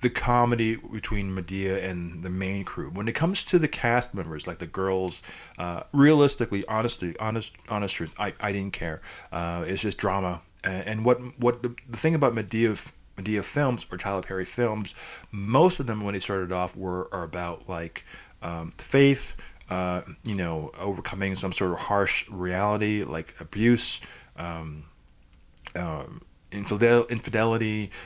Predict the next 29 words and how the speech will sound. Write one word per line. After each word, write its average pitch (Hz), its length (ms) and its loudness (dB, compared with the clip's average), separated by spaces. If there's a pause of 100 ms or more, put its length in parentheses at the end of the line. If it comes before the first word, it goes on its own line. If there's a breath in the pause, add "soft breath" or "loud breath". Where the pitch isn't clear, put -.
and 104 100 -2
was, 104 140 -6
they 117 100 2
have 139 260 2
some 127 220 -2
really 117 300 6
strong 107 420 0
dramatic, 101 640 -2
uh, 82 280 -6 (100)
beats 107 300 -2
to - 200 -6
it. 80 140 -6 (360 loud breath)
And 113 200 0
this 240 200 4
one, 170 300 2 (180)
like, 139 240 4 (200)
uh, 110 260 4
Boo 117 340 8
and 110 120 2
Medea's, 101 600 0 (100)
uh, 98 80 -8
Halloween, 98 540 -2 (320 loud breath)
is 151 200 6
really 139 540 8
is 113 120 4
funny. 85 480 -4
Uh, 107 200 0
there's 110 200 2
a, 113 80 -6